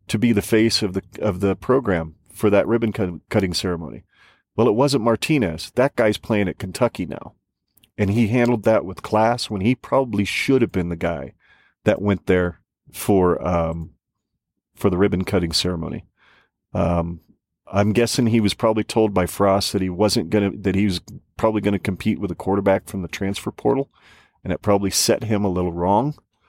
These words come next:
And I did see a screenshot someone grabbed from an Athletic story by Mitch Sherman that cited a source inside the program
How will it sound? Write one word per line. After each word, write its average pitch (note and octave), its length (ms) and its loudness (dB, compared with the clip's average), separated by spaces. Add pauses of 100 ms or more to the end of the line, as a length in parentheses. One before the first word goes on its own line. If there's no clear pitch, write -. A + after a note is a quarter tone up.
(420)
And F#2 460 0
I F#2+ 120 0
did G#2 260 0
see G#2 240 -2
a G2+ 60 2
screenshot A#2 760 0
someone A2+ 260 0
grabbed G#2 320 2
from - 180 -6
an F#2+ 120 0
Athletic G2 600 0
story G2+ 380 0
by F2+ 180 0
Mitch F2+ 220 -4
Sherman G2 380 -2
that E2 160 -6
cited F#2+ 360 0
a D#2+ 60 -6
source - 400 -2
inside C3+ 440 -2
the - 60 -10
program F2+ 640 -4